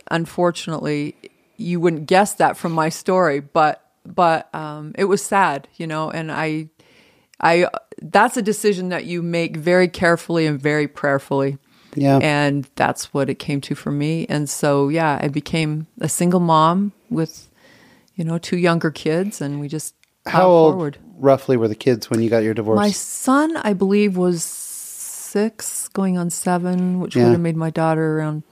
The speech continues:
Speaker 1: nine or ten.
Speaker 2: You had little kids.
Speaker 1: Mm-hmm.
Speaker 2: How hard was it to come to that decision?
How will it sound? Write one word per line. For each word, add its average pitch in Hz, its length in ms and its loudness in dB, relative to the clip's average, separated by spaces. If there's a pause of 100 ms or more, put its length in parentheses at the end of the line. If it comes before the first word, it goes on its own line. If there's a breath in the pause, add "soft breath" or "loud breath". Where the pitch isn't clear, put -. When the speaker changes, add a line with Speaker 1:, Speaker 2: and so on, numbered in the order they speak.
(160)
Speaker 1:
nine 160 260 -6
or 151 60 -6
ten. 160 380 -8
Speaker 2:
You 139 160 -2
had 143 120 0
little 139 360 4
kids. - 640 0
Speaker 1:
Mm-hmm. 165 300 -8 (520 soft breath)
Speaker 2:
How 180 160 4
hard 160 240 4
was 139 160 0
it 127 80 -4
to - 60 -14
come 127 240 0
to 113 60 0
that 110 200 -2
decision? 104 480 -8